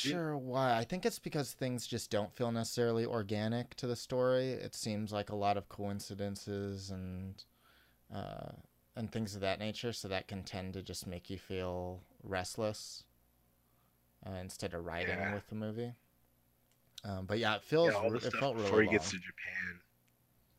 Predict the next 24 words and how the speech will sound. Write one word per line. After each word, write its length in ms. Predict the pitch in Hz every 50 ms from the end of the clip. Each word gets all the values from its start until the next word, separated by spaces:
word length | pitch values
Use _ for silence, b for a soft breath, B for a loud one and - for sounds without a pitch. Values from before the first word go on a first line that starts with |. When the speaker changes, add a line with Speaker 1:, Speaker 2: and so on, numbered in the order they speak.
| _
Speaker 1:
basically. 520 | - - - - - - - 85 87 87 - - _ _ _ _ _ _ _ _ _ _ _ _ _ _ B B B B B B B _ _ -
Oh, 120 | 123 127 -
actually, 320 | - 143 151 - - 151 143
you 60 | 139
know 120 | 147 147
what 80 | 147 147
else 160 | 147 - - - -
<laughs> 60 | -
I 100 | 151 151 -
wanted 180 | - 143 - 143 131
to 0 |
talk 240 | - - 104 110 -
about 300 | 101 101 101 98 95 - - - - -
was 280 | 110 98 95 95 -
just, 440 | - - 107 104 - - - - - - _ _ _ _ _ _ _ _ _ _ -
I'm 120 | 107 107
curious, 460 | - - - 170 156 151 143 - -
like, 180 | 123 110 101 -
how 480 | - 117 117 110 104 101 101 98 101 - - - _ _ _ _ _ _ _ _ _ _ _ _ _ _ _ _ _ _ _ _ _ _ _ _ _ _ _ _ _
Chinese 460 | - - 110 107 104 104 104 107 104 -
moviegoers 640 | 110 107 101 101 101 107 104 101 98 98 98 95 -
and 100 | 95 92
Japanese 520 | 92 101 92 95 - - 92 92 90 85
moviegoers 960 | - 90 90 87 90 87 87 90 90 90 87 87 85 85 82 - - - -